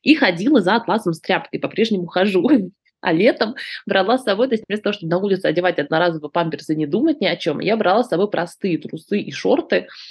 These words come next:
и постоянно их <laughs> переодевала и меняла под, э, ошарашенные взгляды других мам. А,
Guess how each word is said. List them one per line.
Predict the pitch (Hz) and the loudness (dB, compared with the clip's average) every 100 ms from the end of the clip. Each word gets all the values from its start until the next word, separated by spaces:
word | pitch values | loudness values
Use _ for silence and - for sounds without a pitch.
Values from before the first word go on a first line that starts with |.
| - _ | -20 _
и | 214 | -4
постоянно | 214 226 180 180 262 185 | -2 -2 2 4 4 4
их | 220 | 4
<laughs> | 226 269 - - 349 - | 2 0 -6 -8 -6 -4
переодевала | 220 208 196 185 233 220 | -2 0 -2 -2 0 0
и | |
меняла | 190 202 180 151 151 - - - - - _ | -2 0 0 0 -4 -14 -20 -20 -20 -20 _
под, | 175 214 208 | 0 0 2
э, | 180 170 170 | 2 2 0
ошарашенные | - 170 165 208 - 170 | -4 0 0 0 -2 -4
взгляды | 160 165 208 175 | -2 -2 0 -2
других | 170 151 165 - _ _ _ _ _ _ _ _ _ _ | -2 -6 -8 -12 _ _ _ _ _ _ _ _ _ _
мам. | 196 175 143 - - - - - - _ | 2 2 0 -10 -20 -20 -20 -20 -20 _
А, | 180 175 | -6 -4